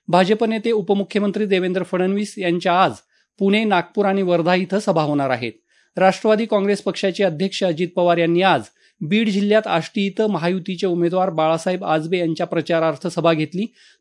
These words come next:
पवार यांच्या आज फलटण, इंदापूर आणि बारामती इथं देखील सभा होणार आहेत. तर राष्ट्रवादी काँग्रेस शरदचंद्र पवार पक्षाचे अध्यक्ष शरद पवार यांची सांगता सभा आज बारामतीत होणार आहे. भाजप निवडणुकीत दिलेला कोणताच शब्द पाळत नाही,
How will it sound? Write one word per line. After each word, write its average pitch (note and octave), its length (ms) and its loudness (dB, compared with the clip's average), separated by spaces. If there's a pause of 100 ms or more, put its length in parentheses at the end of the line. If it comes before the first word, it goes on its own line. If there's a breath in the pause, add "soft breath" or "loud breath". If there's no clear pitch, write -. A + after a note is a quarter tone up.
पवार G#3+ 260 6
यांच्या G#3+ 380 0
आज G#3 140 0
फलटण, G3+ 580 0 (120)
इंदापूर F#3 500 0
आणि G#3 180 2
बारामती F3 580 0
इथं F3+ 180 -4
देखील F#3 300 -2
सभा E3+ 220 2
होणार C3+ 280 0
आहेत. A#2 220 -4 (580 soft breath)
तर A3+ 160 2
राष्ट्रवादी G#3+ 540 0
काँग्रेस G#3+ 400 0
शरदचंद्र G3 460 0
पवार F#3+ 260 0
पक्षाचे F3+ 460 -4
अध्यक्ष E3 360 -4
शरद E3+ 300 -2 (100)
पवार E3 200 2
यांची E3+ 420 -2 (400 soft breath)
सांगता F#3+ 440 0
सभा G#3 340 -2
आज F#3+ 180 0
बारामतीत D#3+ 560 0
होणार D3+ 260 0
आहे. A2 200 -4 (920)
भाजप G3+ 460 2
निवडणुकीत G#3+ 680 0
दिलेला F#3+ 400 0
कोणताच G3 560 -2
शब्द E3+ 220 -2
पाळत F3 380 0
नाही, F3+ 300 -2